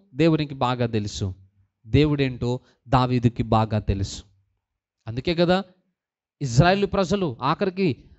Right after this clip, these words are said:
రాజైన సౌలుతో సహా గొలియాతుతో యుద్ధం చేయడానికి భయపడి పారిపోతా ఉంటే దావీదు మాత్రం ఒక్కడే వెళ్ళాడట.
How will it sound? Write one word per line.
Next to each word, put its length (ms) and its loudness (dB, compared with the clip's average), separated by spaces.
రాజైన 560 2
సౌలుతో 600 2
సహా 280 0
గొలియాతుతో 680 -2
యుద్ధం 300 -2
చేయడానికి 440 -2
భయపడి 440 0
పారిపోతా 560 -2
ఉంటే 640 -4
దావీదు 440 -2
మాత్రం 380 2
ఒక్కడే 640 2
వెళ్ళాడట. 680 -4